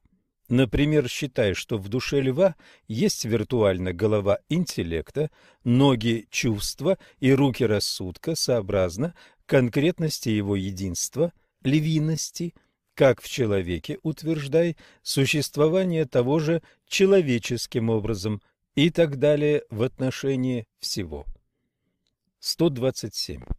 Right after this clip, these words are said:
Всеобщее разграничение между телами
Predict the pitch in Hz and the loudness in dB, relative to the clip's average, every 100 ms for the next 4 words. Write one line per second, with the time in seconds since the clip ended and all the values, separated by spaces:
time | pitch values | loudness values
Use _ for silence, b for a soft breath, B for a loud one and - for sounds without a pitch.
0 | - - _ _ _ _ _ _ _ _ | -10 -20 _ _ _ _ _ _ _ _
1 | _ _ _ _ _ - - 139 160 202 | _ _ _ _ _ -10 -4 2 4 4
2 | - - 107 - 120 120 98 117 123 131 | 2 2 0 2 0 0 0 0 0 -2
3 | - 101 90 92 95 87 98 - 117 98 | -2 -2 -2 -2 -2 -4 -6 -2 0 2
4 | 90 98 | 0 -4